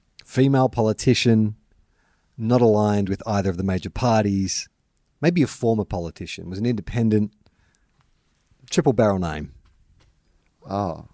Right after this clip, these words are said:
Speaker 2: okay. So, um, I, what, see, 'cause I, what I was gonna say <laughs> was, uh, Jackie Lambie, which was gonna be a bit of a
Speaker 1: <laughs>
Speaker 2: surprise,
Speaker 1: Yeah, it's
Speaker 2: but she's
Speaker 1: pretty
Speaker 2: a
Speaker 1: good.
Speaker 2: Tasmanian, and I
Speaker 1: No.
Speaker 2: was like,
Speaker 1: This,
Speaker 2: um,
Speaker 1: uh, politician r-, had her time, uh,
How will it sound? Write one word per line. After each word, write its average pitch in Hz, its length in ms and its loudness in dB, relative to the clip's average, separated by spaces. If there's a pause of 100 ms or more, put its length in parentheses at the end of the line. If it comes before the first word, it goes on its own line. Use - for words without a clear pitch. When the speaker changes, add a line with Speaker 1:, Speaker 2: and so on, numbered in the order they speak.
Speaker 2:
okay. 101 500 -6
So, 110 480 2
um, 104 520 -2 (560)
I, 117 100 -4
what, 120 360 -2
see, 135 180 -2
'cause 127 220 -6
I, 131 80 4
what 131 320 0
I 147 60 4
was 123 280 0
gonna 113 220 -4
say 104 360 -2
<laughs> - 40 -16
was, 127 480 -2
uh, 113 240 0 (260)
Jackie 120 320 -2
Lambie, 110 460 -2
which 151 220 -6
was 294 180 2
gonna 285 220 2
be 240 140 8
a 196 40 8
bit 180 180 6
of 180 100 6
a 170 60 2
Speaker 1:
<laughs> 156 80 0
Speaker 2:
surprise, 135 280 4
Speaker 1:
Yeah, 151 80 6
it's 185 100 2
Speaker 2:
but 208 120 2
she's 180 180 4
Speaker 1:
pretty 180 40 -6
Speaker 2:
a - 40 0
Speaker 1:
good. 202 60 2
Speaker 2:
Tasmanian, 165 800 2 (420)
and 165 160 2
I 151 140 6
Speaker 1:
No. 160 80 6
Speaker 2:
was 151 160 2
like, 135 360 4 (1120)
Speaker 1:
This, 202 300 6
Speaker 2:
um, 220 80 -2
Speaker 1:
uh, 127 80 6
politician 113 840 2
r-, 131 80 2
had 113 180 4
her 113 140 6
time, 101 340 0
uh, 104 80 4